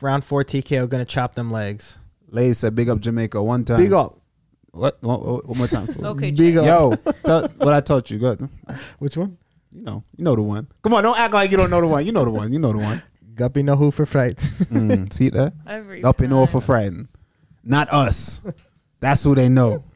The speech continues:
Speaker 2: They know not to fuck with us.
Speaker 1: Exactly. Uh, Timeless sixty-four said, "Is learning fundamental boxing a good start to get into M M A combined with B J J slash wrestling?"
Speaker 2: Absolutely. In M M A, a lot of times we miss the mark,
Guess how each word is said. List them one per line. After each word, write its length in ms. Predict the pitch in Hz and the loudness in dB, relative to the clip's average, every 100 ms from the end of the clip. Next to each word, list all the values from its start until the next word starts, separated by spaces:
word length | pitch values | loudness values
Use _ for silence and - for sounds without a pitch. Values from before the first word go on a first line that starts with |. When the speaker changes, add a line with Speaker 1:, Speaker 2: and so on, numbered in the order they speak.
| - - | -20 -4
Speaker 2:
They 120 | 123 | 2
know 200 | 143 147 | 4 4
not 180 | 135 127 | 4 2
to 60 | 131 | 0
fuck 280 | - 120 | 0 0
with 100 | 120 | 2
us. 200 | 113 117 | 2 2
Speaker 1:
Exactly. 760 | 143 143 135 139 147 - 123 131 - _ - - - | 0 0 2 2 0 -2 -4 -6 -12 _ -20 -20 -16
Uh, 380 | - 131 123 123 123 | -6 -2 0 -2 -2
Timeless 420 | - 175 208 202 | 0 2 2 0
sixty-four 540 | - 202 196 - 196 175 | 0 -2 -4 -2 0 2
said, 280 | - 160 151 | 2 0 2
"Is 180 | 175 165 | 0 2
learning 380 | 170 202 240 254 | 2 2 0 -2
fundamental 640 | - 208 208 196 185 190 | -2 -2 0 0 0 0
boxing 500 | 160 143 165 - 156 107 | 0 0 0 -2 -8 -6
a 80 | |
good 280 | 139 123 160 | -6 -2 -2
start 360 | - - 160 160 | -2 -2 -2 -2
to 80 | 165 | -6
get 260 | 143 156 | -4 -4
into 240 | 160 156 139 | -4 -8 -6
M 100 | 147 | -4
M 120 | 143 | -2
A 160 | 139 113 | -2 -4
combined 460 | - 131 135 143 | -6 -4 -2 -2
with 160 | 139 127 | -4 -4
B 120 | 135 | -6
J 120 | 135 139 | -4 -4
J 140 | 131 | -4
slash 280 | 131 120 120 | -6 -6 -6
wrestling?" 340 | 117 - 165 175 - _ - | -8 -8 -10 -12 -20 _ -10
Speaker 2:
Absolutely. 580 | 113 110 113 101 78 95 - _ _ _ _ _ _ _ _ _ | -4 -2 -2 -4 -6 -8 -12 _ _ _ _ _ _ _ _ _
In 140 | 123 | -6
M 220 | 123 131 131 | -4 -2 0
M 140 | 127 | 2
A, 80 | 131 | 2
a 80 | 123 | 4
lot 140 | 123 | 2
of 80 | 120 | 2
times 260 | 123 120 110 | 0 0 2
we 80 | |
miss 340 | 113 110 120 - | 2 2 0 -2
the 100 | 117 | -2
mark, 400 | 110 110 107 - | 0 0 0 -6